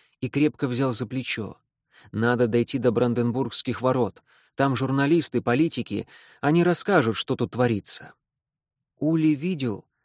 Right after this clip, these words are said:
как Лиза пытается договориться с восточными пограничниками, но тщетно.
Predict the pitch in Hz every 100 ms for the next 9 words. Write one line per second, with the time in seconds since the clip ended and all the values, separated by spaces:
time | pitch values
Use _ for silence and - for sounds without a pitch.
0 | - 127 - 139 175 131 120 117 151 151
1 | - 123 120 123 127 151 - 131 123 123
2 | - 143 - 135 127 123 135 156 185 -
3 | 127 - 92 90 - _ - - 123 135
4 | - 139 113 - -